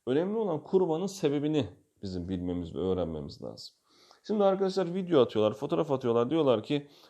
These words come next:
"Abi bu kuşumda işte kuruma var, e, ne yapmam lazım?" Diyorum ki, "Bana önce bir kuşun videosunu atın, nasıl dışkı fotoğrafını atın. Ben bir bakayım, ona göre size bir şey söyleyeyim." Bunu yapmaktan bile, e, yüksünüyorlar yani.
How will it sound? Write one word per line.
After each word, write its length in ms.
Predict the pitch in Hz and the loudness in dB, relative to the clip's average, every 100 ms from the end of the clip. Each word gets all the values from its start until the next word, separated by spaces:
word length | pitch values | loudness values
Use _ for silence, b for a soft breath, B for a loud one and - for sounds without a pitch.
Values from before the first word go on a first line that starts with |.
| B | B
"Abi 300 | 143 143 131 | 4 4 2
bu 100 | 147 | -6
kuşumda 500 | - - 135 139 131 | -10 -8 -4 0 0
işte 220 | - - | 0 -6
kuruma 460 | 139 - 160 139 104 | -6 0 2 4 6
var, 220 | 117 - b b b b | 4 2 b b b b
e, 200 | 107 107 | -2 2
ne 60 | 143 | 6
yapmam 460 | 139 - 98 90 | 6 4 -2 -2
lazım?" 340 | 85 65 - - _ _ _ _ | -4 -6 -10 -20 _ _ _ _
Diyorum 320 | 143 185 339 | -2 0 0
ki, 340 | 294 151 156 - | -6 -8 -10 -12
"Bana 400 | 151 139 151 151 | -8 -6 -4 -4
önce 480 | - 135 131 127 - - | -2 -2 -2 -6 -8 -14
bir 120 | 117 | -18
kuşun 320 | - - 113 | -16 -10 -6
videosunu 440 | 107 110 120 151 160 | -6 -6 -6 -2 -2
atın, 340 | 151 170 190 - b b b b b - | -2 -6 -10 -16 b b b b b -8
nasıl 280 | 123 120 110 | -6 -4 -4
dışkı 300 | 107 - 143 | -6 -8 -10
fotoğrafını 600 | - 160 160 156 165 160 | -8 -2 -2 -2 -2 -2
atın. 380 | 151 180 196 180 | -2 -6 -12 -2
Ben 200 | 165 160 | 0 0
bir 120 | 151 | -2
bakayım, 360 | 170 170 175 - | -2 -2 -4 -2
ona 160 | 156 | -2
göre 180 | 165 156 | 0 -2
size 240 | 156 180 160 | -4 -6 -6
bir 60 | |
şey 200 | 147 160 | -4 -4
söyleyeyim." 460 | 139 123 110 127 151 b b b b | -2 -2 0 -2 -4 b b b b
Bunu 160 | 160 196 | 0 2
yapmaktan 760 | 175 - 165 170 - 185 156 | 2 0 -2 -2 -2 -2 -2
bile, 240 | 139 156 151 | 2 2 2
e, 200 | 120 113 | -2 -2
yüksünüyorlar 840 | 117 127 - - 135 117 82 69 | 0 -2 -2 -2 0 2 2 0
yani. 400 | 67 80 98 139 | -4 -8 -8 -8